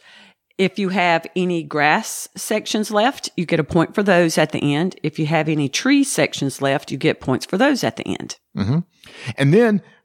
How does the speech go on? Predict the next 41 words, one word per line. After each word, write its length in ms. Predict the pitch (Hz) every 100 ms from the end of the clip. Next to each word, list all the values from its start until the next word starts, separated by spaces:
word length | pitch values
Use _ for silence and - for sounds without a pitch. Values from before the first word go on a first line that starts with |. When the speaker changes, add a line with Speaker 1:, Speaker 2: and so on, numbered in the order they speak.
| -
Speaker 2:
for 260 | 170 143 -
each 280 | 170 196 - -
of 160 | 160
the 160 | 139 139
animals, 600 | 165 208 175 143 156 -
you're 100 | 160
gonna 140 | 160 170
look 200 | 180 147
for 120 | 165
the 80 | 139
largest 360 | 147 180 160
number 240 | 170 165 143
of 60 |
connecting 400 | - 139 147 170
tiles 340 | 151 139 139 135
with 120 | 113
the 80 | 120
same 320 | 151 160 180
animal 360 | 170 151 131 -
on 240 | 104 110
it, 100 | 113 _ _ _
count 380 | - 139 190 240 -
the 180 | 147 170
number 600 | 165 208 214 143 131 123 -
of 200 | 131 120 - _ _ _ -
water 340 | 156 214 175
holes 540 | 135 135 123 120 - - _
in 200 | 156 214
that 220 | 175 123
herd, 440 | 98 110 98 98 104 _ _ _ _
and 140 | 113
multiply 500 | 135 160 156 139 143
that 280 | 135 131 -
by 140 | 127 127
the 100 | 120
number 360 | 123 131 131 120
of 80 |
that 220 | 110 120 -
type 180 | 120
of 140 | 107 101
animal. 400 | 101 92 64